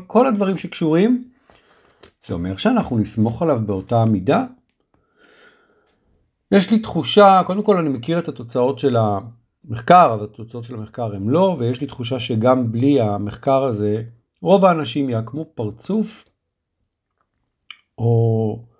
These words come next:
או יסלדו מה-, או, או יעדיפו ללכת ל-, לפסיכולוג אמיתי. לא יסלדו, סליחה, אבל יעדיפו ללכת ל-, בבעיות האמ-, האמיתיות, יעדיפו ללכת לפסיכולוג אמיתי, לדעתי גם יעדיפו ללכת לעורך דין אמיתי.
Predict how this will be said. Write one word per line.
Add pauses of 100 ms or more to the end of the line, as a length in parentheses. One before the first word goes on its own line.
(400)
או
יסלדו
מה-,
או,
או
יעדיפו
ללכת
ל-,
לפסיכולוג
אמיתי.
לא
יסלדו,
סליחה,
אבל
יעדיפו
ללכת
ל-,
בבעיות
האמ-,
האמיתיות, (420)
יעדיפו
ללכת (1200)
לפסיכולוג
אמיתי,
לדעתי
גם
יעדיפו
ללכת
לעורך
דין
אמיתי.